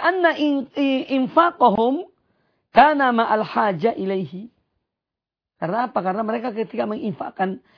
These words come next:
harta mereka, itu padahal mereka itu butuh harta mereka. Ya. Karena keadaan mereka, kehidupan di zaman itu yang susah, sulit,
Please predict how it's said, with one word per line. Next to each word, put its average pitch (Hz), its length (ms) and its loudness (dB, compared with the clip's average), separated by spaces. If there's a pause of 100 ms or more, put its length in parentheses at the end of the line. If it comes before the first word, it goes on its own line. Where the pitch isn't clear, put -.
harta 240 320 0
mereka, 196 480 -4 (480)
itu 240 240 -4
padahal 254 320 0
mereka 262 240 -2
itu 254 80 -2
butuh 233 320 -6 (320)
harta 175 240 -8
mereka. 170 400 -10 (800)
Ya. 156 240 -10 (1120)
Karena 202 240 -2
keadaan 208 320 -2
mereka, 208 400 -4
kehidupan 208 400 -4
di 190 80 -6
zaman 208 320 -4
itu 208 320 -6 (800)
yang 190 160 -2
susah, 208 560 -4
sulit, 214 400 -4